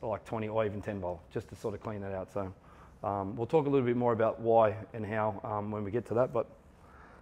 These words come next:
um, should get started, huh? We had a bit of trouble with the audio, so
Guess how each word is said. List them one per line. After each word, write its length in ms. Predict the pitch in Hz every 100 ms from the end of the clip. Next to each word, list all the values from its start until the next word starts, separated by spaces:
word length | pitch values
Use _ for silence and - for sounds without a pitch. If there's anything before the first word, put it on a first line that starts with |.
| - -
um, 340 | 120 117 110 -
should 200 | - 151
get 140 | 120 -
started, 280 | 120 131
huh? 120 | 110 139 - - - - - - - -
We 60 |
had 80 | 135
a 20 |
bit 140 | 117 107
of 80 |
trouble 180 | - 123
with 120 | 110
the 60 | 104
audio, 380 | 110 120 110 98
so 300 | - 104